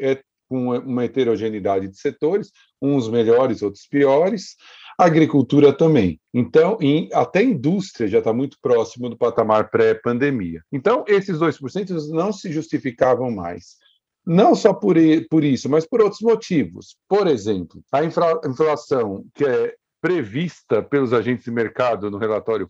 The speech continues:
Focus já estava bem acima da meta, né? Tava chegando, inclusive, na ponta superior da banda, ou seja, nossa meta tem uma banda pra cima e pra baixo, que o Banco Central, um,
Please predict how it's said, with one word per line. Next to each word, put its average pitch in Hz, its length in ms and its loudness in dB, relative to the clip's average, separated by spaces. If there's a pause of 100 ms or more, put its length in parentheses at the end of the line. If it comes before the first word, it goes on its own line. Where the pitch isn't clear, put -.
Focus 156 520 -6 (280)
já 185 160 0
estava 190 460 -2
bem 170 360 -4
acima 151 380 -6
da 147 120 0
meta, 104 300 -6 (320)
né? 120 260 -6
Tava 135 220 -2
chegando, 147 460 -4
inclusive, 165 880 -4 (300)
na 151 180 2
ponta 208 520 -2
superior 175 500 -2
da 180 160 -2
banda, 131 380 -2
ou 92 40 -10
seja, 92 240 -12
nossa 107 320 -2
meta 147 440 0
tem 120 180 0
uma 110 160 -2
banda 98 300 -4
pra 117 180 -2
cima 135 340 -6
e 143 40 -8
pra 170 180 -4
baixo, 147 420 -2
que - 60 -20
o 175 40 -10
Banco 156 180 -4
Central, 147 520 0
um, 151 160 -6